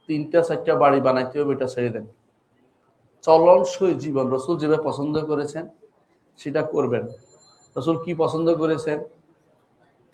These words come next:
রাসূল বলছেন, "আল্লাহুম্মা জাআ-, জামাল-, আল্লাহুম্মা জাআল আ-, আ-, কুতা আলা মুহাম্মাদিন কাফাফা।" আল্লাহ আলে মুহাম্মদ যারা হবে তাদের, তাদের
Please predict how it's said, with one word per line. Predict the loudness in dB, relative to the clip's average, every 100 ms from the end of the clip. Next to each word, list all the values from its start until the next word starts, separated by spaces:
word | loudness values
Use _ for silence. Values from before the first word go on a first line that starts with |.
| _ -20 -20 -20 _ _ -6
রাসূল | 0 2
বলছেন, | 2 2 2
"আল্লাহুম্মা | 2 0 -2
জাআ-, | -2 2 4 4 4 2 -2 -8 -4
জামাল-, | -2 0 0 -2
আল্লাহুম্মা | 0 0 0
জাআল | 0 2 2 0 -6
আ-, | -8 -6
আ-, | -2 2 4 4 2 -4
কুতা | -6 0 2
আলা | 4 2
মুহাম্মাদিন | -2 -4 -4 -4 -6
কাফাফা।" | -4 0 0 0 -10 _ _ _ _ _ -4
আল্লাহ | 0 4 4 4 -2 -10 _ _ _ _
আলে | 0 2 4 2
মুহাম্মদ | 2 0 0 -2 0
যারা | 2 2
হবে | 0 -4 -4 -4
তাদের, | -6 -4 -2 -2 -4 -6 -16 _ _ _ _ _ _ _ _ _ -2
তাদের | 0 2 0 -2